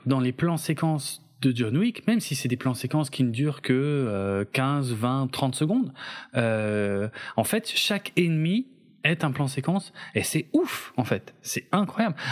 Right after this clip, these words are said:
Alors, ça a ses limites, parce qu'effectivement, des fois, si tu regardes sur, euh, si tu, si tu enlèves ton regard du centre de l'écran et que tu regardes sur les bords,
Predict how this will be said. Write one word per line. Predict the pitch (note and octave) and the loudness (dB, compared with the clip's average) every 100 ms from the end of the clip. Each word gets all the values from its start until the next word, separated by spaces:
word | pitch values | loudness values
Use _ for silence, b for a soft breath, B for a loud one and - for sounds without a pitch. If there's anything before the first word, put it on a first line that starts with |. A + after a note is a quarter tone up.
| - | 0
Alors, | D3 C3 | 0 0
ça | D3 - D#3+ | -4 -2 0
a | E3 | 0
ses | - | 0
limites, | E3 G3 G3 | 2 2 0
parce | - D#3 | -2 -2
qu'effectivement, | - C3+ C3+ - D#3 C#3+ | 0 0 -2 0 0 2
des | C#3+ | 0
fois, | C#3 - C3+ | -2 0 -2
si | C3+ A#2 | -2 -2
tu | C3 | -2
regardes | A2 C3 C3 B2 | 0 0 0 -2
sur, | - B2+ | -2 0
euh, | A2+ G#2+ G#2+ | 2 0 -2
si | - C3+ | -2 0
tu, | D3 C3+ | 2 0
si | B2 - | -2 -6
tu | - C3+ | -2 0
enlèves | C3+ D3+ C#3+ - | 2 0 -4 -2
ton | C3+ | 0
regard | C3 D3 C3+ | 2 0 -2
du | B2 | -2
centre | - - F3 - C3+ | -2 0 -2 0 0
de | C3+ | 0
l'écran | C3+ - D3 | 0 0 0
et | C3 | 0
que | |
tu | C3 | 0
regardes | B2+ B2 - | 0 -2 -2
sur | B2 | 0
les | A2+ | 2
bords, | B2+ C#3 | 2 0